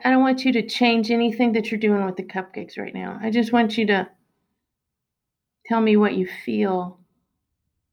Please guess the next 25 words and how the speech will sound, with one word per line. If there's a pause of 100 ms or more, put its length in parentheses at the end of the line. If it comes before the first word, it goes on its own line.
(460)
I'm
like,
"What
do
I, (1600)
I
don't
feel
anything.
I'm
craving
a
cupcake.
I'm
not
feeling
a
thing." (2750)
He
said,
"Well,
just
take
a
journal